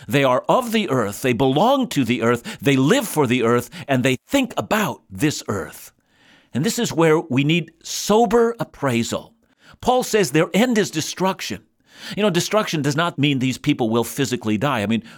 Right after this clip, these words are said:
we're all gonna do that. But when Second Thessalonians one nine speaks of that which is coming on the unjust, it says, "They will suffer the punishment of eternal destruction,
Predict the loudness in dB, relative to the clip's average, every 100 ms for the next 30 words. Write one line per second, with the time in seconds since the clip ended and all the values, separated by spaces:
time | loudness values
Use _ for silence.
0 | 2 4 4 2 0 0 0 0 -2 -4
1 | -16 _ -4 -2 0 -2 -2 -2 -2 -2
2 | 0 2 4 2 0 -2 0 2 0 0
3 | -2 -4 -2 -2 0 0 0 0 -4 -4
4 | -6 -2 0 0 0 0 0 2 2 0
5 | 2 2 2 -2 -10 -20 _ _ _ -8
6 | -4 0 2 0 -6 -18 -2 0 2 2
7 | 2 0 0 0 -2 -2 -2 2 2 2
8 | 0 0 0 -2 -2 -6 -4 -4 0 0
9 | -2 -4 -2 -4 -4 -8 -10